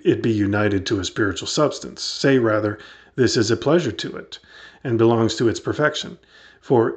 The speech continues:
it is a union of like to like and of intelligible to intellect, since every spiritual substance is intelligible in itself. But it is contrary to the natural will of a spiritual substance to be in subjection to a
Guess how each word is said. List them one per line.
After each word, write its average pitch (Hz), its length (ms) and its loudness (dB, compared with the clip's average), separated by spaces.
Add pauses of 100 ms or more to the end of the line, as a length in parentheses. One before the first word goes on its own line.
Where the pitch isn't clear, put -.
it 123 120 4
is 117 160 2
a 110 120 4
union 113 440 2
of 110 360 -6
like 113 380 0
to 117 120 -2
like 113 380 2
and 107 100 -4
of 101 140 -4
intelligible 107 640 -2
to 131 180 -4
intellect, - 640 -4
since 113 300 0
every 117 220 0
spiritual 110 460 0
substance 110 480 -4
is 98 140 -4
intelligible 98 580 -2
in 90 80 -6
itself. - 580 -6 (840)
But 131 180 6
it 135 100 4
is 131 160 4
contrary 143 540 0
to 131 140 0
the 120 100 0
natural 120 480 -2
will 113 260 2
of 101 100 -2
a 98 60 -4
spiritual 147 440 0
substance 107 520 -2
to 123 140 -2
be 117 180 2
in 110 120 2
subjection 107 840 0
to 120 280 0
a 110 140 0